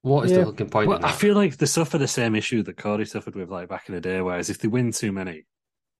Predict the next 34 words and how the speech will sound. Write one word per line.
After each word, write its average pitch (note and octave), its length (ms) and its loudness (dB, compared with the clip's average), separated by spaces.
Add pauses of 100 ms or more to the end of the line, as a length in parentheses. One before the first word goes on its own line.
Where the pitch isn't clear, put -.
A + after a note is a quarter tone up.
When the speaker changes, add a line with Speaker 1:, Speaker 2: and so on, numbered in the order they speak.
(480)
Speaker 3:
everyone's G2+ 320 2
Speaker 2:
People A#2+ 120 6
Speaker 3:
just - 120 0
like, A2 140 6
Speaker 2:
start - 20 6
moaning. A2 280 6
Speaker 3:
"Oh, G2 300 0 (100)
they've, G2 260 -8
they've G2 160 -6
booked A2 220 -4
themselves F#2+ 420 -2
to G2 100 -4
win." F#2 300 -4 (380)
Speaker 2:
Yeah. G2 180 2 (320)
Speaker 3:
Do - 80 -8
you F#2+ 80 -2
know F#2 60 -4
what F2+ 60 -6
I - 20 -6
mean? F2+ 140 -2
Speaker 1:
But - 120 0
if A#3 140 2
you're A#3 80 0
gonna B3 240 4
do A#3+ 220 2
a G#3 60 2
best G3 300 2
of F#3+ 100 0
seven E3+ 300 2
series, C#3 580 2
it - 120 -20
doesn't F#3 180 2
fucking F#3+ 240 4
matter. F#3+ 420 4